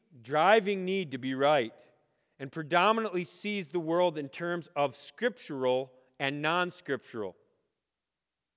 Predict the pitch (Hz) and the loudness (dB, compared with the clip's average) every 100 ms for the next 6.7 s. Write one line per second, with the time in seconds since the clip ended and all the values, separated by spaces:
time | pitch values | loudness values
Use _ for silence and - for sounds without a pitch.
0 | _ 113 113 90 - _ _ _ _ _ | _ -2 -2 -2 -8 _ _ _ _ _
1 | _ _ _ _ _ _ _ _ _ - | _ _ _ _ _ _ _ _ _ -8
2 | 147 226 175 196 - 220 185 160 - 226 | 2 2 2 -4 -6 -8 -8 -6 2 2
3 | 220 175 156 160 160 151 139 131 208 208 | 2 -4 -4 -4 -2 -2 -4 0 2 4
4 | 151 170 202 - _ _ _ _ _ _ | 2 0 -6 -18 _ _ _ _ _ _
5 | _ _ 123 139 139 156 196 202 190 160 | _ _ -4 -2 -2 -4 -4 -6 -8 -8
6 | 151 - 156 - 147 147 143 | -10 -10 -12 -8 -6 -6 -8